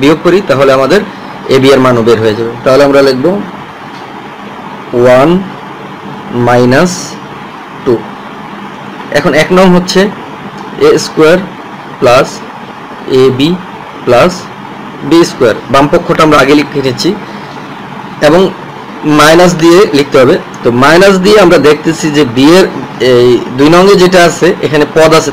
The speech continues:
তিনটা, যদি পদ একের চেয়ে বেশি থাকে তাহলে bracket দিয়ে লিখতে হয়, এই জন্য আমরা এই মানটা bracket দিয়ে লিখব,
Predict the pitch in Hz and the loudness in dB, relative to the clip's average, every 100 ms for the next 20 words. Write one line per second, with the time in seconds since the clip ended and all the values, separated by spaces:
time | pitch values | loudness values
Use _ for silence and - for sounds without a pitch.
0 | - 131 123 104 - - - 143 196 190 | -2 -2 -2 -6 -10 -14 -4 0 0 2
1 | 160 190 180 147 143 196 190 175 160 151 | 4 4 4 2 2 2 4 4 4 2
2 | 160 165 165 147 120 131 131 160 131 135 | 0 0 4 4 4 2 2 0 2 2
3 | 123 - 113 104 - - - - 143 175 | 2 2 -2 -4 -6 -16 -12 -2 0 4
4 | 175 180 175 151 156 156 127 127 135 123 | 4 4 4 4 4 2 2 0 0 0
5 | 123 110 | 2 2